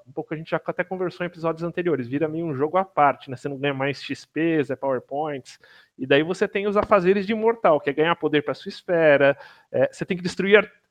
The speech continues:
artefatos, a-, a-, a-, adquirir e destruir artefatos, a-, adquirir quais são das suas esferas e destruir os que não são das suas esferas,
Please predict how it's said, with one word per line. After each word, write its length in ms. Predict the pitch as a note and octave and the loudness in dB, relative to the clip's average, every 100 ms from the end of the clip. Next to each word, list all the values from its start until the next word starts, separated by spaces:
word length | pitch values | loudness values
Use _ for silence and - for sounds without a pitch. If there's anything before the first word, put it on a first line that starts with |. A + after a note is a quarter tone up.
| - | -2
artefatos, 840 | D#3 - E3 - D#3+ F3 E3+ B2+ | -2 0 -2 4 6 6 4 0
a-, 120 | C#3 - | 0 2
a-, 360 | - C#3+ - C#3 | 2 2 4 0
a-, 80 | - | 0
adquirir 600 | C#3 C#3+ - F3 D#3+ G#3+ | -4 -6 -6 -4 -2 -2
e 40 | G3 | -4
destruir 440 | F#3 - E3+ F#3+ | -6 0 2 2
artefatos, 560 | F3+ C#3+ - D3 - A#2 | 0 -2 0 0 0 -6
a-, 40 | |
adquirir 440 | E3 C3+ E3+ D#3 F#3+ | -10 -8 -4 -4 -4
quais 220 | - F3 | -2 -4
são 160 | F3+ F#3 | -4 -6
das 120 | D#3 | -6
suas 160 | D#3+ D3+ | -6 -8
esferas 340 | - D#3+ C#3 | -2 -2 -4
e 40 | C3+ | -8
destruir 500 | C#3 - C#3 F3+ E3 | -10 -4 -4 -2 -4
os 140 | - | -6
que 120 | - | -10
não 140 | D3 C3+ | -12 -10
são 220 | D3 D3 | -8 -8
das 120 | B2 | -8
suas 180 | D3 - | -12 -12
esferas, 500 | F3 F3+ D3+ C#3 | -4 -2 -2 -4